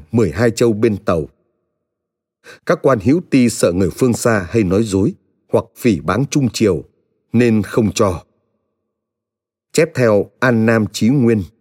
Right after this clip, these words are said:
quyển ba, trang một trăm bảy mươi tư và Khâm Định Việt Sử,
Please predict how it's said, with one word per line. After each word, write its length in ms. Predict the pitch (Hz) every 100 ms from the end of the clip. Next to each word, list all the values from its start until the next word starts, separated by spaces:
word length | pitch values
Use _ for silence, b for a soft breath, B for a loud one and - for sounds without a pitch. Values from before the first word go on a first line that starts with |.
| _ _ _ _ -
quyển 320 | 117 71 76
ba, 300 | 98 92 76 _ _ _ -
trang 180 | 135
một 120 | 104 -
trăm 200 | 117 104
bảy 120 | 73
mươi 140 | 90 -
tư 200 | 120 107 - _ _ _ _
và 280 | - 104 90
Khâm 300 | 78 - 147
Định 200 | 117 82
Việt 180 | 87 92
Sử, 400 | - 104 73 -